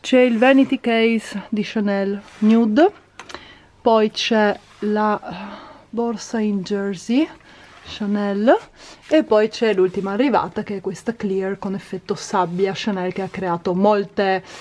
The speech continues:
discussioni <laughs> su YouTube. E poi qui c'è la mia Tiffany, in realtà è una Chanel ma è color Tiffany, è stupenda, questa l'ho presa a Parigi, amo, amo.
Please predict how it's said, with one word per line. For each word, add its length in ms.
discussioni 680
<laughs> 760
su 220
YouTube. 540
E 140
poi 440
qui 200
c'è 560
la 120
mia 760
Tiffany, 560
in 480
realtà 280
è 80
una 140
Chanel 320
ma 100
è 60
color 300
Tiffany, 520
è 80
stupenda, 680
questa 220
l'ho 60
presa 240
a 60
Parigi, 480
amo, 540
amo. 320